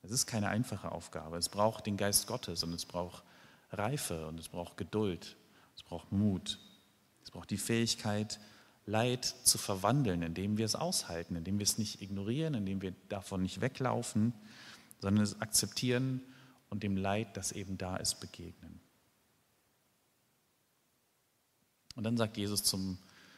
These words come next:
Abschluss, oder zumindest zum Abschluss dieser Predigt, als letzter Vers in Vers elf: "Ich bin jetzt auf dem Weg zu dir. Ich bleibe nicht länger in der Welt,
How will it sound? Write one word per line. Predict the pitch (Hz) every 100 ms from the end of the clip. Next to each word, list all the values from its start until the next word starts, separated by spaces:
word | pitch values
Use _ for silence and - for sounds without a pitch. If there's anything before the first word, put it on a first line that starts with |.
| - -
Abschluss, | 110 - 107 110 - - - - -
oder | 85
zumindest | - 95 85 - -
zum | -
Abschluss | - - 95
dieser | - 92 87
Predigt, | - - 101 113 110 -
als | 90 -
letzter | 95 - 95
Vers | - 95 92 92 - - - - - -
in |
Vers | - 92 -
elf: | 95 101 117 - - - _ _ _ _ _ _ - - - _ _ _ _ _
"Ich | -
bin | 135 147
jetzt | 127 123 - -
auf | 107 -
dem | 107 101
Weg | 110 107
zu | -
dir. | 98 101 85 78 90 - - _ _
Ich | - -
bleibe | 127 139
nicht | 113 107
länger | 104 107 110
in | 98
der | 95 90
Welt, | 90 82 80 -